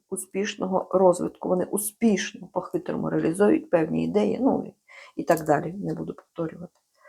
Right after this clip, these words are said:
Е, далі, зупинити. Реалізація зупинки, е, переходу на новий рівень розвитку України, демократичний і так далі.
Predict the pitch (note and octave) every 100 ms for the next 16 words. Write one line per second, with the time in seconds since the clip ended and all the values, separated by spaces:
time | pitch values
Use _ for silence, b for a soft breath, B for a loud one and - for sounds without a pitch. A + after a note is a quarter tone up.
0 | B B B B B _ G3 F#3 F3+ F3+
1 | F3+ - E3 F3 A3+ F#3+ F3 E3 - F#3
2 | F#3 _ _ _ _ _ _ - G3 F3+
3 | F3 F#3 G#3+ A#3+ A3 G3+ G#3 - E3+ F#3
4 | G3 G3+ G3 G3 G#3+ A3 G#3+ G#3+ - -
5 | _ _ F3 E3+ E3+ E3+ E3+ E3 E3+ B
6 | B B B - G3 F#3+ - G3+ G#3 G#3
7 | G#3 - F3+ F#3 F#3 F#3 G#3 G3 F#3 G3
8 | G3 - F#3 F#3 F3+ - E3+ - F3 D#3+
9 | D#3+ - F#3+ F3 E3 - E3 A3 G#3+ -
10 | F#3 - E3 D#3+ D#3+ D#3